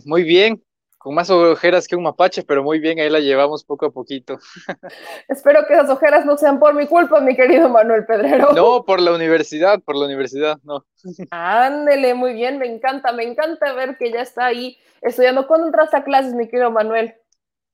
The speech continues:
Speaker 1: No, ya tiene como unos tres meses que ya empezamos con el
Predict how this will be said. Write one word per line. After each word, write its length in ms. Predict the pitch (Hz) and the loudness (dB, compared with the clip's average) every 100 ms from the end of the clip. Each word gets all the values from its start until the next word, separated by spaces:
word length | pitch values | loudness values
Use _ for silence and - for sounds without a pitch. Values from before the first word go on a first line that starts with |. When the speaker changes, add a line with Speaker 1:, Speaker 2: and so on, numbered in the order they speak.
| _ _ | _ _
Speaker 1:
No, 200 | 262 262 | -6 -2
ya 140 | 185 | 0
tiene 300 | 185 208 190 | 0 -2 -2
como 360 | - 156 160 165 | -6 -6 -4 -4
unos 520 | 180 175 151 143 - | -4 -6 -6 -8 -10
tres 280 | 185 175 143 | -2 -2 -2
meses 400 | 160 190 170 143 | -6 -4 -4 -6
que 400 | - 139 127 - | -6 -6 -6 -8
ya 380 | 139 147 151 135 | 0 2 2 0
empezamos 440 | 131 135 147 147 - | -4 -8 -8 -10 -10
con 240 | 139 131 | -12 -8
el 320 | 123 120 110 | -8 -10 -18